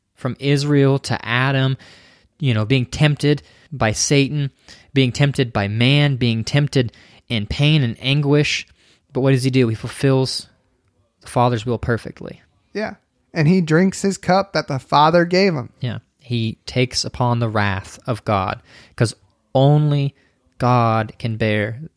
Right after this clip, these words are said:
Speaker 1: the wrath of God. Anything else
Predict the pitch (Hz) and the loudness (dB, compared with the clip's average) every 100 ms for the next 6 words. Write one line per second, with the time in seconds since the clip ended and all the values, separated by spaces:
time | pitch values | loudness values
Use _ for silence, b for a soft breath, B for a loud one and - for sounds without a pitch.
0 | - 117 101 90 - 156 - - - _ | -8 -4 -2 -2 -6 -18 -14 -14 -16 _
1 | _ _ _ _ _ _ _ _ _ _ | _ _ _ _ _ _ _ _ _ _
2 | _ - 131 143 147 143 - 127 120 117 | _ -2 0 2 2 0 0 0 0 -2
3 | 120 107 98 - - | 0 0 0 0 -4